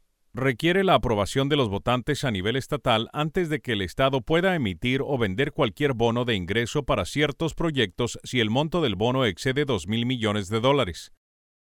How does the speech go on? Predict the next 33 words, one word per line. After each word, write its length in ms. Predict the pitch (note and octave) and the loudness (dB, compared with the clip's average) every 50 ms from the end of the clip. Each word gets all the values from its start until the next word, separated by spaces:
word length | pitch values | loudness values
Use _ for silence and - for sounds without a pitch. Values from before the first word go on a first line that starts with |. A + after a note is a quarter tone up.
| _ _ _ | _ _ _
Se 220 | - - - D3 | -8 -2 0 0
aplica 480 | C#3 A2+ - E3+ F#3+ F3 - G#3 G3 D#3+ | 2 2 0 -2 -2 0 0 2 2 2
a 60 | B2+ | 2
cualquier 500 | - - A#2+ G2+ F2 - C3+ D3 C#3+ C#3 | 2 2 0 0 0 0 -2 -2 -2 0
proyecto 640 | - B2 A2 F#2+ F2 G2+ A#2 B2 - - D3 B2+ | -2 -2 -2 0 0 0 -2 -2 -2 -4 -6 -4
que 100 | - - | -2 -4
esté 240 | C3+ G#2+ - F3+ F#3 | -4 -2 -2 -4 -2
financiado, 760 | - G3+ F3+ C3+ G#2 G2 E2 - B2 B2+ A#2+ A#2 A2 A#2+ C3+ B2+ | -2 -2 0 0 0 -2 -2 2 4 4 4 4 4 2 0 -2
sea 340 | - - - D#3 D#3 E3+ | -6 -4 -2 0 0 0
propiedad 640 | E3+ - D#3 C3 G2 G2+ A2 F#2+ F2+ A2 B2+ C3+ C3 | 0 0 0 0 0 0 -2 0 2 2 2 0 0
de, 360 | A#2+ A#2 G#2 F2+ F2+ G2 - - | 0 0 0 0 0 -2 -4 -4
o 160 | - B2+ A#2 | -2 -2 -2
sea 420 | - - - D#3 D#3 D#3 E3 E3+ | -2 -2 0 0 2 2 2 2
operado 600 | D#3+ C3+ G#2+ - A2 G2 F#2 G#2 A#2 A#2 A#2 B2+ | 2 0 0 0 -2 2 2 4 4 4 2 2
o 200 | C3+ C3 B2+ C#3 | 0 0 -2 -2
gestionado 640 | - - C#3+ A#2 - - A#2+ G#2+ G#2 A#2 C3 C3 D3 | -2 0 -2 -4 -2 -2 -2 0 0 0 0 0 -2
por 180 | C3 - D3+ C3+ | 0 0 -2 0
el 120 | C#3 D3 | 0 -2
Estado 520 | D3+ - - - B2 G#2 G2 G#2+ A2+ A#2+ - | -4 -4 0 2 2 2 2 2 0 -2 -2
o 140 | - C#3+ B2+ | -2 -2 -2
por 180 | G#2+ C#3 C#3+ E3 | 2 2 2 4
un 120 | F#3+ G3+ | 4 4
organismo 640 | F#3+ E3+ C#3+ G#2 A#2 G2+ G2+ B2 B2+ A#2 D3 C#3 C3+ | 2 2 2 2 2 2 2 -2 -2 -2 -2 -2 -2
conjunto 600 | - B2 G#2+ F#2+ - - C#3 C3 A#2+ G#2 D3 C#3 | 0 -2 -4 -2 -2 0 0 0 0 0 -2 -2
formado 560 | - - C3+ A#2+ G#2+ A#2+ C#3 D#3 D#3 F3 E3+ | 0 0 0 0 2 2 0 0 0 0 -2
entre 260 | D#3 C3+ A2 - A#2 | -2 -2 -2 -2 -2
el 100 | G#2 F#2 | -2 -2
Estado 520 | F2+ E2+ - - B2+ A#2+ A#2 A2 C3+ C#3 B2 | -4 -6 -2 0 2 2 2 2 2 0 0
y 140 | C3 C3 E3 | 0 -2 0
un 100 | F#3+ G3 | 0 2
organismo 640 | F#3 E3+ A#2+ B2 G#2+ G#2 A#2+ B2+ A#2+ C3+ C#3 C3+ | 0 2 2 2 2 2 0 -2 0 0 0 0
gubernamental 800 | A#2 C3 C3+ B2 B2 G#2+ G2+ G#2+ G#2 F#2+ F#2 F2 E2 - B2 B2+ | 2 2 4 4 4 2 2 0 -2 -2 -2 -4 0 0 0 0
federal, 500 | A#2 - D3+ D3 D#3+ D3+ C3 A2 A2 A2 | 0 0 0 0 2 2 2 2 2 0